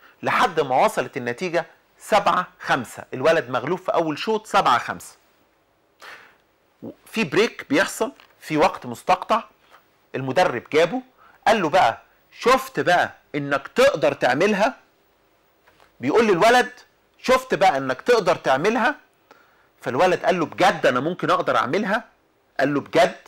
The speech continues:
أنت تقدر تعملها، واللي عملته لحد دلوقتي في الشوط يثبت إنك تقدر تعملها." عارفين تقدر تعملها معناها إيه؟ تقدر تغلبه.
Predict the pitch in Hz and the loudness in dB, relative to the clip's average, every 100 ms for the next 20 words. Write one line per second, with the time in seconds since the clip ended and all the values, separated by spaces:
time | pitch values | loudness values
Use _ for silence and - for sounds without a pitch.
0 | _ _ - 127 113 123 190 120 131 - | _ _ -16 -16 -12 -6 -6 -4 -6 -2
1 | 123 156 202 202 139 131 117 120 151 247 | -2 0 -2 -2 -2 0 2 2 2 0
2 | 220 175 123 _ _ _ _ _ _ - | 0 -6 -8 _ _ _ _ _ _ -6
3 | - 214 220 190 160 165 214 - - 160 | -2 0 0 -2 -2 0 -2 -4 -12 -12
4 | - 214 269 - _ _ - 180 151 151 | -2 2 2 0 _ _ -4 -4 -2 -6
5 | 147 135 131 - 220 185 151 - 120 113 | -8 -8 -8 -2 -2 0 -2 -2 -6 -6
6 | 98 - _ _ _ - 131 123 226 214 | -10 -14 _ _ _ -6 -6 -4 -8 -2
7 | 262 202 185 - 156 214 196 170 175 202 | -2 0 -4 -2 -2 0 0 2 2 2
8 | 214 254 294 - - 156 147 139 131 127 | 0 0 -2 -12 -8 -4 -2 -2 -2 -8
9 | 131 147 95 | -4 -4 -4